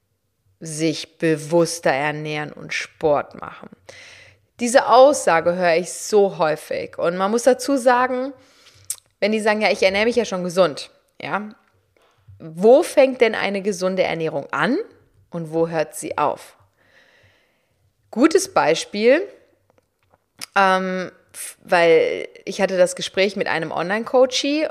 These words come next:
die gesagt hat, „Ja, aber ich koche wirklich nur frisch, Mareike, nur frisch.“ Ja, nur frisch kochen heißt sicherlich, dass es gesünder ist, als zum Fastfood zu greifen, ja, heißt aber noch lange nicht,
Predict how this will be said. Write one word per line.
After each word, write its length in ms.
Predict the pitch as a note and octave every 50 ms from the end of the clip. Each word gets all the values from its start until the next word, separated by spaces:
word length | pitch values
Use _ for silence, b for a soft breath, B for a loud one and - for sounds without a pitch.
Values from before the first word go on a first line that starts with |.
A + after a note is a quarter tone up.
| -
die 140 | - F3 F3+
gesagt 260 | E3+ F3 E3 F3 F#3
hat, 80 | F#3 F3
„Ja, 120 | F3+ F3
aber 120 | F3 - -
ich 160 | F#3+ - -
koche 420 | - - A#3+ A3+ - A#3 A3+ A3 -
wirklich 580 | - F3+ F3+ A#3 B3 A#3+ A#3+ B3 A#3+ A3+ - -
nur 260 | G3+ G#3+ G#3+ G#3 G#3+
frisch, 360 | G#3+ - - G3+ G3 - -
Mareike, 500 | F3+ E3+ D3 C#3 C#3 C3+ - - - - - _ _ _ _
nur 200 | G3 G#3+ A3+ A#3
frisch.“ 440 | A3+ - - F#3+ F3 - - - b b b b b b b b b b b b b b b b _ _ _ _ -
Ja, 400 | G#3 A#3 A#3+ A3+ G3 F#3 F#3 G3+ - _
nur 220 | - F#3 G#3 A3+ A#3+
frisch 420 | A#3 - - A#3 A3+ A3 - -
kochen 680 | - - C#4 D4 - - A3 F#3+ F#3 G3 G#3+ A#3+ C4 C#4 - - - -
heißt 340 | A3+ A#3 B3 C4 B3+ - - - - - _ _ _ _ _ _ _ _
sicherlich, 640 | - G3 F#3 F#3+ B3 C#4 - E4+ A#3+ F#3 D#3+ E3 E3
dass 160 | - F3 F3
es 160 | E3+ F3 - -
gesünder 480 | F#3 F3+ D#3+ E3+ A3 A#3+ C4 G#3+ -
ist, 220 | - F3 - - -
als 360 | E3 E3 D#3+ - - - -
zum 200 | - - D#3 D#3
Fastfood 760 | - - - - D#4+ F#4 F4+ - - - - - - - -
zu 180 | - - - -
greifen, 680 | - - - C3+ G#2 - - - - - F#3+ A#3 E4 A4+ - _ _ _ _ _
ja, 280 | - - - F#3 A3+ C#4 B B B B B B B B - -
heißt 260 | G3+ A3 B3 - -
aber 180 | B3 A3 A3 G3+
noch 180 | F#3+ F3+ E3+
lange 540 | F3 E3 E3 E3 E3+ F3+ F#3 G3 G3+ A3+ C#4+
nicht, 520 | C#4+ C#4 D#4 F#4 A#4+ C5+ - - - b